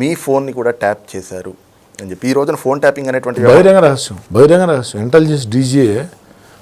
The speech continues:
Speaker 2: రికార్డు నాకు పంపించి, "అంటే నువ్వేం మాట్లాడుతున్నావు మొత్తం మాకు తెలుస్తుంది" అని చెప్పే పరిస్థితి అంటే ట్యాపింగ్ ఒకటి కాదు, రెండు కాదు, ఐఏఎస్ అధికారులు, ఐపీఎస్ అధికారులు, అంటే ఒక ఆంధ్రప్రదేశ్ అని చెప్పను, ఆ రోజుల్లో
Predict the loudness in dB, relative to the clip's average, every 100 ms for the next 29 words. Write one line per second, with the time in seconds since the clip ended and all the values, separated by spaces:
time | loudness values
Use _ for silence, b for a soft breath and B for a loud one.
0 | _ 0 2 2 2 0 -2 -6 -8 -8
1 | -8 -12 -20 -20 -20 _ _ -2 4 4
2 | 4 2 2 0 0 0 0 0 0 2
3 | 0 0 -4 -6 -6 -8 -14 _ -8 -2
4 | 0 0 -2 -2 -4 -6 -8 -8 -12 -14
5 | _ _ _ _ _ _ -8 -8 -14 -12
6 | 0 2 6 4 2 -8 _ _ _ -6
7 | 0 2 2 0 -12 b b b b b
8 | b 2 6 6 6 0 -2 -4 -4 -8
9 | -18 _ _ -2 2 2 2 -2 -4 -6
10 | -8 -8 -8 -6 -2 0 2 4 4 4
11 | 2 2 0 -4 -4 -4 -2 -2 -4 -6